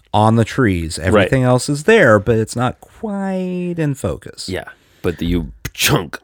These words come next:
Speaker 2: on those trees.
Speaker 1: And maybe that's why he put it in the middle. Maybe I'm wrong about the middle trees.
Speaker 2: It's, well, it's, it's not a clear yes or no. It's a debate.
Speaker 1: Yeah.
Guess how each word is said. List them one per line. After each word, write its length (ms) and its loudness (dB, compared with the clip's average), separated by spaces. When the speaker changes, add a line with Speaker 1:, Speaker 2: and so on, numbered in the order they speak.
Speaker 2:
on 140 -6
those 180 -6
trees. 300 -10
Speaker 1:
And 160 2
maybe 220 4
that's 200 2
why 120 4
he 40 2
put 140 0
it 40 2
in 100 -2
the 40 0
middle. 280 -2
Maybe 360 4
I'm 240 4
wrong 360 4
about 220 2
the 60 0
middle 240 4
trees. 540 -6
Speaker 2:
It's, 380 4
well, 320 4
it's, 360 2
it's 240 0
not 720 2
a 80 2
clear 400 2
yes 320 2
or 60 0
no. 320 4
It's 180 -6
a 60 -4
debate. 580 0
Speaker 1:
Yeah. 300 2